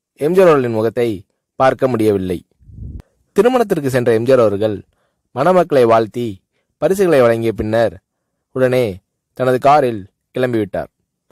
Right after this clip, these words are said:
ஆனால் எம் ஜி ஆர் அவர்களை பார்த்து தீர்வது என்கின்ற வைராக்கியம் மட்டும் சத்யராஜ் அவர்களுக்கு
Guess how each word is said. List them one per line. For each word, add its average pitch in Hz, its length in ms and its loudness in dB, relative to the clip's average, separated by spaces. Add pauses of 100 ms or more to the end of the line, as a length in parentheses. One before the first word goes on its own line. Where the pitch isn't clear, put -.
(200)
ஆனால் 131 380 0 (560)
எம் 151 140 -8
ஜி 220 60 4
ஆர் 214 80 4
அவர்களை 151 280 2
பார்த்து 165 340 0
தீர்வது 131 300 0
என்கின்ற 117 380 -4
வைராக்கியம் 117 520 0
மட்டும் 98 340 -4 (600)
சத்யராஜ் 151 420 2
அவர்களுக்கு 107 480 -2